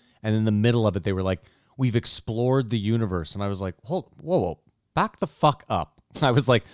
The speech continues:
"We've gone here, where we're from, to the moon, debatable, <laughs> according to my cohorts, and that's it.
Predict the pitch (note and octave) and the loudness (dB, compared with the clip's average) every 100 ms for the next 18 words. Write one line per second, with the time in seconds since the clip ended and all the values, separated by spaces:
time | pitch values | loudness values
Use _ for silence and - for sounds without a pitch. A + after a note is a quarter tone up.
0 | - - C3+ A2 B2 A#2 G#2 E2+ E3+ A#2 | -20 0 2 4 4 4 2 2 4 4
1 | C#3+ F3+ _ _ G#2+ G#2 G2 - G#2+ C3 | 2 -2 _ _ -2 0 0 2 2 2
2 | F#3+ - _ _ _ _ _ _ - - | -2 -10 _ _ _ _ _ _ -2 2
3 | C3+ D3+ C#3 A#2+ D#3 F#3+ A2 G#2 G2+ G2+ | 4 6 8 8 6 0 -2 0 2 2
4 | G2 G#2 F3 D3+ - A#2 C3 G#2+ B2+ G#2 | 2 2 0 -2 -2 4 4 4 4 4
5 | F#2+ - - A#2 F#2+ G2+ D#3+ - - _ | 2 -2 0 2 4 2 0 -6 -20 _
6 | _ - F#2+ D#3 - G#3 - - | _ -8 2 2 4 4 2 -4